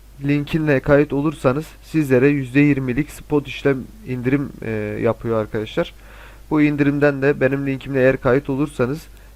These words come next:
faydalanabilmektesiniz arkadaşlar. Hemen airdrop'umuza geçelim. Arkadaşlar KuCoin hesabınızı açtıktan sonra, e, profil kısmında U I D var arkadaşlar, burada gördüğünüz üzere. Bunu kopyalıyoruz.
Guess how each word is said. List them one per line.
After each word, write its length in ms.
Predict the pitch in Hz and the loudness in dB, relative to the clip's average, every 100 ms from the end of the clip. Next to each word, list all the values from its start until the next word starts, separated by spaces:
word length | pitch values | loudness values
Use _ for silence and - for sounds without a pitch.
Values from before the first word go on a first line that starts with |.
| - - | -6 2
faydalanabilmektesiniz 1160 | 135 135 135 147 139 139 135 - 139 127 107 | 2 2 0 0 -2 -2 -2 0 -2 -4 -4
arkadaşlar. 560 | 107 - 107 123 170 175 | -4 -2 -6 -6 -4 0
Hemen 320 | 151 160 165 175 | 0 2 0 0
airdrop'umuza 640 | 156 139 127 123 117 156 | 2 2 0 -2 0 2
geçelim. 460 | 147 127 135 127 165 - - - - - | 2 2 0 -2 -6 -18 -20 -20 -20 -2
Arkadaşlar 560 | 143 151 175 165 165 151 | 0 2 0 0 -2 -2
KuCoin 420 | 170 156 160 160 | -4 0 0 2
hesabınızı 720 | 156 139 147 139 143 127 143 - | 2 2 2 0 -6 -4 -6 -6
açtıktan 520 | - 127 - - 151 143 | -4 -2 -4 0 2 2
sonra, 440 | - 107 110 131 - - - - - | -2 -8 -6 -8 -10 -20 -20 -18 -10
e, 260 | 107 107 110 | -6 -4 -4
profil 380 | 135 139 147 147 | 0 0 2 -2
kısmında 560 | - 127 107 117 143 | -2 -6 -4 0 0
U 260 | - 127 131 | 2 4 4
I 120 | 127 | 2
D 100 | 131 | 0
var 180 | 117 107 - - | 0 0 -4 -8
arkadaşlar, 480 | 113 117 117 110 113 | -4 -4 -4 -6 -6
burada 160 | 107 107 | -6 -6
gördüğünüz 340 | 110 107 107 | -6 -6 -6
üzere. 260 | 110 131 175 - - - | -2 -2 -4 -10 -20 -10
Bunu 180 | 139 147 | -6 -4
kopyalıyoruz. 680 | 156 165 160 131 110 107 | 0 0 4 2 2 -6